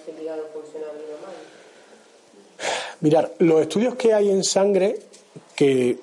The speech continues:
Speaker 2: se pueden hacer normalmente son así, así, porque tenemos el tema del hígado graso y el tema de las transaminasas. El hígado hace más de quinientas funciones en el organismo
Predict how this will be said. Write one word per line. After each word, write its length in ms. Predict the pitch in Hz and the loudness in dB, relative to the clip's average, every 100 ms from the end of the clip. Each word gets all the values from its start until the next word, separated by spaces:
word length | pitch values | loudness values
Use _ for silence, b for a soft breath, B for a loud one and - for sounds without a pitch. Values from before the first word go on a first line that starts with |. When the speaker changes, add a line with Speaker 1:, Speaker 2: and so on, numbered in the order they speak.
| - | -2
Speaker 2:
se 220 | - 135 | 0 2
pueden 260 | 135 160 | 2 2
hacer 220 | 175 180 170 | 0 2 2
normalmente 600 | 170 160 156 170 175 202 | 2 2 2 2 2 0
son 1600 | - 165 160 170 175 170 160 156 147 139 135 127 123 117 113 120 135 - - - - | 2 2 4 4 2 0 0 0 0 -2 -4 -6 -8 -10 -10 -14 -18 -20 -20 -18 -6
así, 340 | - - 165 | -4 2 2
así, 320 | 156 - 131 | 2 0 -4
porque 280 | 104 110 110 | -4 -6 -4
tenemos 340 | 110 127 160 156 | -2 0 0 0
el 100 | 139 | 0
tema 180 | 156 | 2
del 100 | 156 | 2
hígado 280 | 160 160 156 | 4 4 2
graso 300 | 156 175 - | 2 0 0
y 20 | 175 | 0
el 60 | |
tema 160 | 143 147 | 2 0
de 80 | 143 | 0
las 80 | |
transaminasas. 840 | - 139 135 120 120 143 - - - _ _ B B B B | -2 -4 -4 -4 -4 -4 -4 -10 -14 _ _ B B B B
El 140 | 117 143 | 2 4
hígado 340 | 160 175 175 | 4 4 2
hace 640 | 156 - 151 143 139 120 131 | 0 2 4 4 2 0 -4
más 180 | 139 143 | -2 -2
de 80 | 147 | 0
quinientas 400 | 147 147 139 - | 2 2 0 -2
funciones 440 | 139 131 175 139 | -2 2 2 2
en 60 | 123 | 0
el 60 | |
organismo 520 | 117 117 123 104 95 | 0 -2 -6 -8 -12